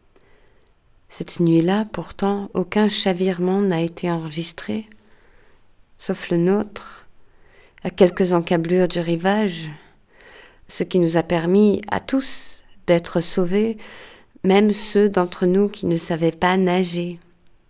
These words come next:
Mahdi. Les nausées me reprennent. Je suis dans mon troisième mois de grossesse.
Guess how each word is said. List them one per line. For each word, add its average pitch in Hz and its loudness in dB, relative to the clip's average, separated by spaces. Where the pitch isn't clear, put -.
Mahdi. 180 -8
Les 170 -2
nausées 165 0
me 165 -4
reprennent. 156 -10
Je - -4
suis 180 -2
dans 160 2
mon 156 -2
troisième 165 -2
mois 160 0
de 156 -8
grossesse. - -10